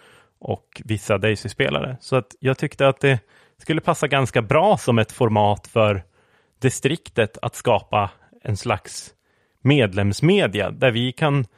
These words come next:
presentera vad distriktet sysslar med,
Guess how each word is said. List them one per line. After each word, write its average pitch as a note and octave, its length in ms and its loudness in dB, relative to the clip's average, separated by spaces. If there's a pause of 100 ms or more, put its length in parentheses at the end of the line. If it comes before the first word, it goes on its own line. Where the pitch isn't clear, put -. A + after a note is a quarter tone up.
(260)
presentera C#3 680 2
vad A#2+ 360 2 (200)
distriktet A#2+ 520 -4
sysslar A2 380 0
med, D#3 260 2